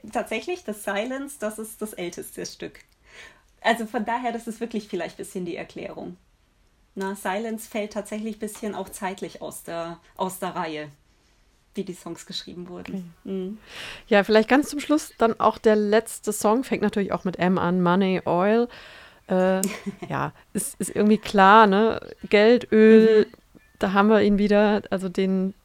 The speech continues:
Speaker 2: den Kapitalismus, der ja auch wiederum möglicherweise ein Produkt oder wahrscheinlich ein Produkt des Patriarchats ist und dann halt auch noch
Speaker 1: Mhm.
Speaker 2: alles kaputt macht. Also diese, ja,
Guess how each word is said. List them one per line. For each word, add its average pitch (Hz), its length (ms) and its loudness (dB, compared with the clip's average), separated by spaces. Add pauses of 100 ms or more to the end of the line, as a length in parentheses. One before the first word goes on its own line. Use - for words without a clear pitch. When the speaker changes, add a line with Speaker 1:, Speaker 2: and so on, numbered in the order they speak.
(160)
Speaker 2:
den 190 100 0
Kapitalismus, 208 760 -2
der 202 160 2
ja 196 160 2
auch 190 140 0
wiederum 190 440 0 (120)
möglicherweise 196 720 0
ein 185 320 -2 (100)
Produkt 208 380 -4
oder 185 140 -2
wahrscheinlich 190 400 -2
ein 175 80 -6
Produkt - 480 -10 (960)
des 180 260 -2
Patriarchats 185 880 -6
ist - 560 -8 (160)
und 214 200 6
dann 202 200 2
halt 196 160 2
auch 185 120 0
noch 190 160 0
Speaker 1:
Mhm. 196 220 -10 (320)
Speaker 2:
alles 196 200 -2
kaputt - 320 -2
macht. 156 400 -4 (320)
Also 180 180 -8
diese, 180 540 -6
ja, 165 240 -6